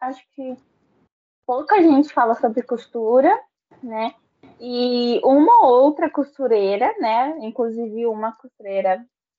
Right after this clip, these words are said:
aqui que eu conheço bastante, é, foi uma professora minha, ela é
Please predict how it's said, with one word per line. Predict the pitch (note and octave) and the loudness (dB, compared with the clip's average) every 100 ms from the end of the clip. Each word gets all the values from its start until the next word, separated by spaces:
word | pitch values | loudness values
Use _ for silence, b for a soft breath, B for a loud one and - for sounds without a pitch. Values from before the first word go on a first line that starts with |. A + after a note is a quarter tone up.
| _ _ | _ _
aqui | G#3+ A3+ | -18 -14
que | A3 | -8
eu | G3+ | -4
conheço | A3 G3+ G3 G#3 | -2 -2 -2 0
bastante, | G#3 G#3 G#3 C#4+ - _ - | 0 0 -6 -6 -14 _ -18
é, | A#3 | -14
foi | A3+ A3 | -8 -4
uma | G3+ G3+ F#3+ F3+ _ A#3 | -2 0 -2 -4 _ _
professora | G#3+ G#3 G#3 - G#3+ G3+ | -16 -10 -8 -2 0 0
minha, | G#3+ F#3 F#3 D#4+ - _ G#3 | -2 -10 -18 -18 -20 _ -8
ela | F#3 | -2
é | F3+ E3+ | 4 4